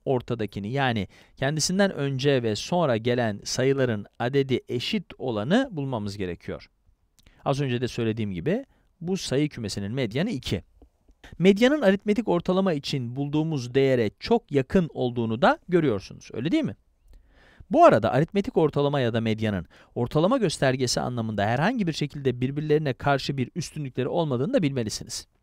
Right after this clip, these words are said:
Sadece ikisinin ortalamayı ifade etme biçimleri farklı. Bulduğumuz medyanı burada işaretlemek istiyorum. Evet.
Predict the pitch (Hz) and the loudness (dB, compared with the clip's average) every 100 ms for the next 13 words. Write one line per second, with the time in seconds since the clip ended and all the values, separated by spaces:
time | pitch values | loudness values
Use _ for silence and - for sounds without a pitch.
0 | _ _ _ _ _ - 247 156 190 226 | _ _ _ _ _ 4 4 4 0 -2
1 | - 208 196 170 - 180 240 202 175 175 | -2 0 0 0 0 0 0 2 2 2
2 | 170 151 139 - 147 113 107 90 - 104 | 0 -4 -6 -6 -4 -2 -2 -4 -6 -12
3 | - _ _ _ _ _ _ _ _ _ | -16 _ _ _ _ _ _ _ _ _
4 | - - - - - 202 220 269 240 165 | -20 -20 -20 -20 -2 0 2 2 2 4
5 | 147 180 208 147 175 - 143 127 - 113 | 4 4 2 0 -2 2 2 2 -2 -6
6 | 107 - - 95 92 - _ _ _ _ | -6 -8 -6 -6 -6 -12 _ _ _ _
7 | 123 107 | -4 -2